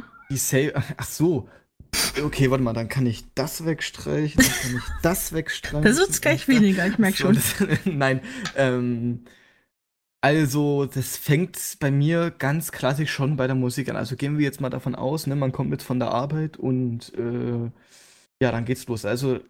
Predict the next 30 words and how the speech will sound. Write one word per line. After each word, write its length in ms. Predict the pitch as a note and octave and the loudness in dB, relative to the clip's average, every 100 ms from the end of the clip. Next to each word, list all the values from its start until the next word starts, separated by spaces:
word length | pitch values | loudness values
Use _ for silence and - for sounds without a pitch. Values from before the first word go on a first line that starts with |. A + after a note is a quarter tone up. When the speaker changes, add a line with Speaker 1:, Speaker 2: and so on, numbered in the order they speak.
| - | -2
Speaker 1:
einerseits 520 | D#3 A3 F3+ F3 - | 0 2 2 0 -2
gibt's 200 | E3 - | -6 0
Musik, 420 | C#3 C3 B3 - _ _ _ _ _ _ _ _ _ _ _ _ | 0 0 -2 -8 _ _ _ _ _ _ _ _ _ _ _ _
aber 360 | A#2+ C#3 C#3+ C3+ | 0 2 2 0
das 760 | - C#3 D#3+ E3 - - - _ - | 0 0 -2 -4 -10 -12 -16 _ -8
ist 480 | A#2+ - - - _ _ - | -8 -6 -8 -12 _ _ -2
durchsiebt 1080 | C3+ C#3 C#3 - - - B2+ A2 E3+ - | 2 2 2 -4 -16 -8 -6 -4 -4 -6
von 480 | - C3 B2+ C3 C3 - | -2 0 2 0 -2 -4
jeglichen 680 | B2 C#3+ D3 C#3+ D3 C#3+ B2+ | 0 0 2 2 4 4 4
Genres, 640 | B2+ B2+ F3+ C3 C#3 - | 2 2 0 -2 -4 -4
die 120 | C3 | -4
es 120 | D3 | -4
so 160 | - B2 | -2 0
gibt, 240 | D3 D#3+ | -2 -2
ne? 200 | A#2+ C3+ | -2 0
Also 180 | A#2+ B2+ | -2 -4
es 60 | B2 | -4
fängt 180 | C#3 C3 | -4 -2
wirklich 220 | D3 C#3+ | -4 -2
ganz 220 | C3+ C3+ | -2 -2
klassisch, 540 | - C3+ C#3 E3 - - - - - - - _ C#3+ | -2 -2 0 0 -2 -10 -16 -18 -20 -20 -20 _ 2
ähm, 240 | C#3+ C#3 | 2 2
entweder 400 | C3+ D#3 D3 D3 | 0 2 2 2
bei 440 | C3 B2+ B2 A#2 | 2 2 2 -2
einfacher 380 | B2 C3+ D3 B2+ | -4 -4 -2 0
Handpan-Musik 960 | B2+ C3 D#3 - C#3 C#3+ C#3 C3 D3+ - | 0 0 -2 0 0 2 0 -2 -4 -4
an, 480 | C#3+ F#3+ G3 F#3 - | -2 -2 -2 -4 -2
äh, 520 | C3 C3+ C3+ C3+ C3 | 2 2 2 0 -4
von 320 | - B2+ A#2+ | -2 -2 -2
verschiedenen, 880 | - C3+ C#3+ C#3 C3 B2+ B2 - | -4 -4 -2 0 0 0 -2 -6